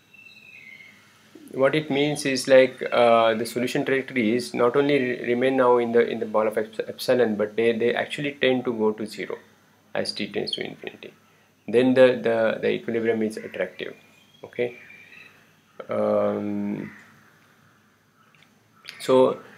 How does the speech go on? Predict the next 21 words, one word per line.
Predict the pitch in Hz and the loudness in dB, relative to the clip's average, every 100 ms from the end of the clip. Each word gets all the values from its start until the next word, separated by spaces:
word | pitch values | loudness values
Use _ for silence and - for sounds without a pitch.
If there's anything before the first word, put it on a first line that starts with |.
| - | -6
x | 113 120 - | -2 -2 0
zero | 147 147 135 - - - - | 2 4 4 0 -8 -12 -4
constraint | 117 117 - 139 135 131 | -2 -2 0 0 0 -2
in | 127 123 | -2 -2
some | - 123 | -2 -2
kind | 123 120 | 0 0
of | 117 120 | 2 2
a, | |
uh, | 117 117 - - 104 104 101 104 - - - 131 | 4 4 0 -2 -2 0 -2 -6 -12 -20 -20 -4
ball | 107 107 | 0 2
of | 113 113 | 0 -2
radius | 101 110 107 - - | 0 0 0 -4 -8
eta. | 104 - 92 - - _ _ | -4 0 0 0 -20 _ _
Okay, | 110 - 120 120 - _ - - - - - - | -14 -2 -2 -2 -12 _ -20 -20 -20 -20 -18 -6
uh, | 110 107 104 | -2 2 2
so, | 104 | 0
so | 120 139 | -2 0
you | 135 | 0
begin | 123 123 139 156 139 | -2 -2 2 2 2
with, | 131 131 - | 0 0 4
uh, | 131 139 156 | 8 6 4